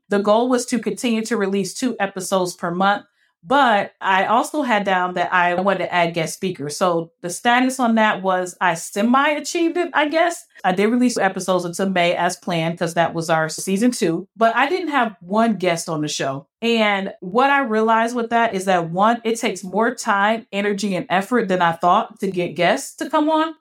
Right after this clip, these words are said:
And so what ended up happening was I just lost steam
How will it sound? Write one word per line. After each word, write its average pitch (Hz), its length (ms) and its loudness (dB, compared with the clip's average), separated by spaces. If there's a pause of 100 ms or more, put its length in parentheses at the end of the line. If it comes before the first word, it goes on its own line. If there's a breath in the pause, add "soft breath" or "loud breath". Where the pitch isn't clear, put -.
And 262 140 2
so 247 160 4
what 220 160 2
ended 247 180 2
up 208 140 4
happening 247 420 2
was 185 300 -2
I 208 160 2
just 214 180 -2
lost 190 340 2
steam 233 440 -2